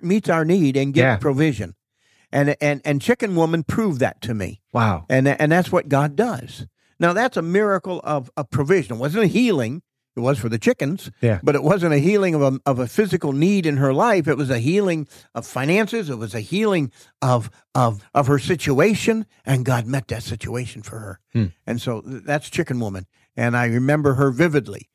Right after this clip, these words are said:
Speaker 1: to this day.
Speaker 2: Okay.
Speaker 1: I, I'm thinking of, uh, uh, of two miracles that took place that
Speaker 2: Sure.
Speaker 1: I was blessed to participate in. I was holding a crusade in a Prince of Peace church in Poptun, Guatemala.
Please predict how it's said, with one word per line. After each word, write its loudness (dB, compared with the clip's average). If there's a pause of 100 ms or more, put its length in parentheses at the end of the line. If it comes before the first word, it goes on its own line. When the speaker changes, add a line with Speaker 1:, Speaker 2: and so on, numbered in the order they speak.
(240)
Speaker 1:
to -2
this 2
day. 0 (340)
Speaker 2:
Okay. -2 (840)
Speaker 1:
I, -2
I'm 0
thinking 0
of, 0
uh, 0
uh, 0
of -6
two -2
miracles 0
that -12
took -6
place -4
that -8
Speaker 2:
Sure. 6
Speaker 1:
I 0
was -2
blessed 0
to -6
participate -2
in. -4 (840)
I 4
was 4
holding 2
a 2
crusade 0
in 0
a 0
Prince 0
of -2
Peace -2
church 0
in 0
Poptun, -2
Guatemala. 0